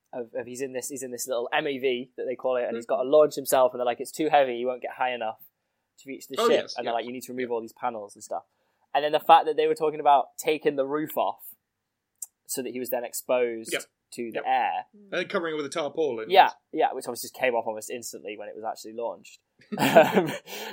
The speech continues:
Speaker 1: but, but no, I just thought it was cool that they said, "Oh, it won't matter because, um, at the, w-, in order to be fast enough for air resistance to, like, damage him,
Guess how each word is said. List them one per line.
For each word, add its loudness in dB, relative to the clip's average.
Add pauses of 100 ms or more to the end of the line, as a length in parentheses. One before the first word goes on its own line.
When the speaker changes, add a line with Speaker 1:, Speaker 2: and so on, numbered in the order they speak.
(100)
Speaker 1:
but, 12
but 8
no, 10
I 12
just 2
thought 2
it 2
was 0
cool 2
that 6
they 4
said, 6 (300)
"Oh, 8
it 4
won't 6
matter 0
because, -4 (480)
um, -6 (840)
at 4 (100)
the, 4 (340)
w-, -16 (540)
in 2
order 8
to -6
be -2
fast 4
enough 2
for 2
air 4
resistance -6
to, -8
like, -2 (120)
damage 0
him, -2